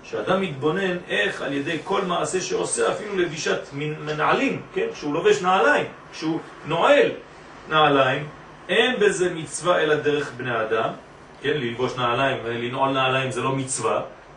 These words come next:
אבל זה דרך ההתנהגות של בן אדם. אז מה הוא עושה שם? נעשה בזה תיקון ובניין עולמות עליונים. כלומר, האדם שיש לו מדרגה כזאת, שהוא נכנס לרצון הפנימי של בחינת אריך שם, שלפני האותיות, צריך להבין, להתבונן איך בכל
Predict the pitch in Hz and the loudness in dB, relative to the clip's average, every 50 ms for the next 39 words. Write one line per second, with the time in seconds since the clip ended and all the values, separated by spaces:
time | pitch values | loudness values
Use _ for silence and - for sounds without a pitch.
0 | - - - 220 190 190 185 190 202 214 233 233 233 196 - - - 151 151 147 | -8 -2 0 2 4 4 4 4 4 6 6 6 6 4 2 -2 -2 -2 0 2
1 | 147 147 - 151 156 156 160 175 175 180 185 214 226 226 - - 143 - 135 131 | 2 4 4 4 4 4 2 2 2 2 2 2 0 0 0 0 0 0 0 0
2 | 120 117 113 113 113 117 127 127 131 147 156 151 143 131 123 - 120 110 - - | 0 0 0 0 -2 -2 -2 -2 2 4 6 6 6 6 4 -2 -4 -4 -4 -4
3 | - 151 - - - - - - - 110 107 107 110 - 156 160 143 131 123 127 | -6 -6 -8 -10 -16 -20 -20 -18 -12 -10 -8 -6 -6 -4 -4 -4 -2 -2 -4 -4
4 | 139 139 - 120 117 - - 131 135 131 123 113 113 107 104 110 113 123 123 - | -4 -6 -8 -10 -14 -12 -10 -10 -8 -8 -6 -6 -8 -8 -10 -10 -8 -8 -8 -8
5 | - 110 104 104 104 110 107 92 98 95 95 98 98 95 90 - - - - - | -8 -10 -10 -10 -12 -12 -12 -12 -12 -12 -12 -12 -12 -14 -14 -16 -18 -20 -20 -20
6 | - - - - - 113 117 127 117 117 - - - - - - - - - - | -20 -20 -20 -14 -10 -8 -6 -4 -2 -2 0 0 0 0 -2 -4 -4 -6 -6 -8
7 | - - 151 143 139 123 113 - - - - - - - - - - - - - | -6 -2 0 2 2 2 0 -2 -8 -14 -20 -20 -20 -20 -20 -20 -12 -8 -6 -4
8 | 117 123 131 135 165 156 147 139 139 135 135 147 135 123 - 123 117 117 117 - | -2 0 0 2 2 2 2 2 2 2 2 2 2 0 -2 -4 -6 -6 -6 -6
9 | 143 143 143 135 131 131 117 120 117 - 147 151 143 127 117 117 123 120 123 131 | -6 -4 -4 -4 -2 -2 -2 -2 -2 -2 -2 -2 -2 -4 -4 -6 -8 -8 -8 -6
10 | 147 151 147 139 127 113 - - - - 117 - - - 135 139 131 - - - | -6 -4 -4 -4 -6 -8 -10 -12 -12 -12 -12 -12 -10 -6 -4 -4 -2 -2 -2 -2
11 | - 170 185 175 147 - - - - 113 - - 101 - - - - - - - | 0 2 2 2 0 -2 -4 -6 -6 -6 -6 -6 -10 -14 -16 -18 -20 -20 -14 -8
12 | - 131 131 127 - 170 196 208 196 180 151 139 - 131 120 113 120 - - - | -6 -6 -6 -6 -4 -2 0 2 2 2 2 0 -2 -2 -2 -2 -2 -4 -8 -14
13 | - - - - - - - - - - 185 185 180 175 175 180 233 233 202 175 | -20 -20 -20 -20 -20 -16 -10 -8 -8 -4 0 2 4 4 2 2 -2 -4 -4 -6
14 | 160 160 147 143 147 170 180 185 226 233 220 - - - - 190 - - 175 165 | -6 -8 -8 -6 -2 0 0 2 2 0 0 0 -2 -4 -6 -6 -4 -4 -4 -4
15 | - - 220 226 226 | 2 6 6 6 6